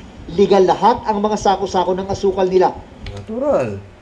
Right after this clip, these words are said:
Speaker 2: Pero hindi ho binanggit yung pangalan kung sino may-ari nitong bodega.
Speaker 1: Sabi ng Customs, may mga susunod pang pagbisita sa iba't ibang panig ng bansa.
Speaker 2: Dapat lang, marami pa yan. Dadalawa pa lang yan na bubuko nyo, eh, marami pa yan.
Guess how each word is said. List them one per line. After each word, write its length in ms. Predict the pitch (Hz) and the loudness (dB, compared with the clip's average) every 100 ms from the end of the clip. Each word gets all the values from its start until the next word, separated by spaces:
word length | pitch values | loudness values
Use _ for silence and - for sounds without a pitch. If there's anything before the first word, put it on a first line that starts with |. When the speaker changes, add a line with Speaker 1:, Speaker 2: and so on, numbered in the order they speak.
| - - - - | -20 -20 -20 -10
Speaker 2:
Pero 240 | 123 143 | -6 -4
hindi 160 | 160 165 | -4 -2
ho 80 | 170 | -2
binanggit 400 | 160 160 151 147 | -2 -6 -8 -10
yung 140 | 202 | -8
pangalan 340 | 147 143 156 131 | -6 -4 -6 -6
kung 140 | 120 | -8
sino 180 | 127 123 | -8 -6
may-ari 480 | 123 101 104 101 92 | -8 -8 -10 -10 -12
nitong 240 | 92 104 | -12 -10
bodega. 400 | 98 92 87 - - - - - - - | -10 -10 -14 -18 -20 -20 -20 -20 -16 -10
Speaker 1:
Sabi 320 | - 156 156 | -2 -2 -2
ng 80 | 165 | 0
Customs, 640 | 294 285 214 170 - - - - - | 0 2 0 0 -6 -16 -18 -18 -8
may 240 | 175 208 214 | 0 2 2
mga 160 | 214 | 0
susunod 480 | 208 233 220 226 214 | 0 -2 2 2 2
pang 160 | 220 202 | 0 0
pagbisita 640 | 214 185 214 240 233 - - - - | -2 -2 -4 -2 0 0 -2 -18 -8
sa 160 | - 226 | 4 6
iba't 160 | 220 | 6
ibang 240 | 226 220 220 170 | 4 2 2 2
panig 240 | 156 160 | 2 0
ng 160 | 165 156 | -6 -2
bansa. 400 | 151 151 139 - | -2 -2 -4 -4
Speaker 2:
Dapat 480 | 110 113 107 - 117 | -4 -2 -2 -4 -4
lang, 160 | 185 202 | -4 -2
marami 480 | 170 147 139 151 127 | -2 -2 -4 -6 -4
pa 80 | |
yan. 400 | 160 226 208 156 123 - - - - | 0 2 0 -4 -12 -16 -20 -16 -12
Dadalawa 480 | - 110 135 139 143 | -6 0 2 2 2
pa 80 | 151 | 2
lang 160 | 151 | -2
yan 160 | 151 151 | -4 -6
na 160 | 156 151 | -6 -6
bubuko 480 | 147 147 147 165 | -6 -8 -6 -2
nyo, 160 | 196 214 | 0 0
eh, 80 | 175 | -2
marami 400 | 151 220 160 160 | -4 -6 -6 -4
pa 240 | 165 | -2
yan. 60 | 202 | 0